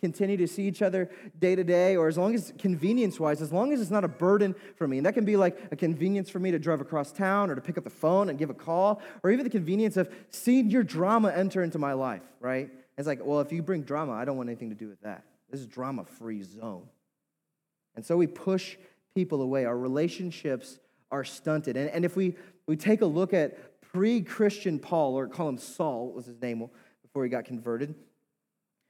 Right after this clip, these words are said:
we can see that, like him, we tend to have limited relationship capacities, okay? Limited in quantity,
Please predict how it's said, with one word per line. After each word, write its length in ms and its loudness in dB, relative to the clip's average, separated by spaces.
we 120 4
can 180 2
see 320 2
that, 320 -2
like 560 0
him, 460 2
we 220 4
tend 240 0
to 100 -2
have 380 -2
limited 720 0
relationship 1160 2
capacities, 1080 -4
okay? 200 0
Limited 460 4
in 240 2
quantity, 1200 -2